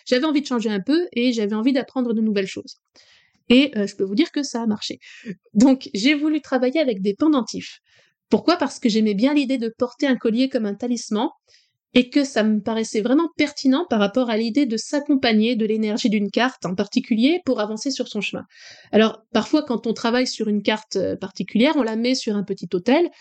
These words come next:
Parfois, on la met sur la table de nuit avant d'aller se coucher. Euh, je trouvais qu'un pendentif, c'est vraiment très personnel.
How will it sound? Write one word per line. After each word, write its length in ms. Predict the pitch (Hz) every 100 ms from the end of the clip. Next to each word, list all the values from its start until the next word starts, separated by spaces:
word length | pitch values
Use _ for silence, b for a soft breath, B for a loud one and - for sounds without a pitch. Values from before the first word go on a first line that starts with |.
| b b b _ 247
Parfois, 420 | 247 - 277 285
on 140 | 262
la 160 | 214 214
met 260 | 233 254
sur 260 | 254 - 202
la 100 | 196
table 260 | 202 196 190
de 120 | 202
nuit 180 | 220 220
avant 160 | 202
d'aller 180 | 190 202
se 80 | -
coucher. 320 | 202 - 359 b b b b b -
Euh, 200 | 202 180
je 140 | 185 254
trouvais 380 | - 262 311
qu'un 320 | 311 247 226 226
pendentif, 400 | 269 269 269 269
c'est 100 | 214
vraiment 240 | 220 220
très 200 | 214 330
personnel. 520 | 311 269 214 185 -